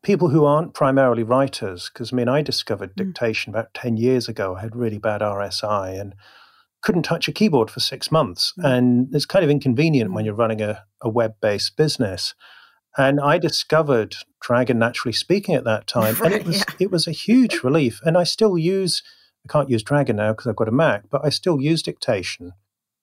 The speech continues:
Speaker 1: And it's very freeing
Speaker 2: Mm.
Speaker 1: 'cause I can walk about the
Speaker 2: Mm-hmm.
Speaker 1: office and talk
Speaker 2: Yeah.
Speaker 1: and get thoughts out in the way,
Speaker 2: Yeah.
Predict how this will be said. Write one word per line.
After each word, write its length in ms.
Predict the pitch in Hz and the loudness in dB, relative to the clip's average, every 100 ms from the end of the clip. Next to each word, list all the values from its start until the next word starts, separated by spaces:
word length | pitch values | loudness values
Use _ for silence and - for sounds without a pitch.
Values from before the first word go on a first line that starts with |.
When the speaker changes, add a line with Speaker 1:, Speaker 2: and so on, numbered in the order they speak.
| - | -2
Speaker 1:
And 460 | 131 131 135 131 127 | 2 4 4 2 0
it's 300 | - 151 - - | -2 -2 -4 0
very 200 | 185 254 | 4 4
freeing 520 | - - 240 160 92 - _ | 2 2 2 2 -2 -10 _
Speaker 2:
Mm. 180 | 190 165 | -14 -12
Speaker 1:
'cause 220 | - - - 147 | -8 -8 -2 -2
I 80 | |
can 180 | 143 147 | 0 0
walk 220 | 139 147 | 0 0
about 260 | 147 147 147 | 2 0 2
the 60 | 139 | 4
Speaker 2:
Mm-hmm. 160 | 139 | 2
Speaker 1:
office 260 | 185 151 - | 2 0 0
and 140 | 127 | -6
talk 400 | - 147 135 135 | -2 2 4 2
Speaker 2:
Yeah. 20 | 135 | -2
Speaker 1:
and 100 | 139 | 0
get 240 | 165 156 | 0 -2
thoughts 480 | - 156 147 147 - | -2 0 2 0 -2
out 320 | 165 151 113 - | 2 2 2 0
in 180 | 131 127 | 0 2
the 80 | |
way, 240 | 123 127 123 | 2 2 4
Speaker 2:
Yeah. 180 | 123 | 2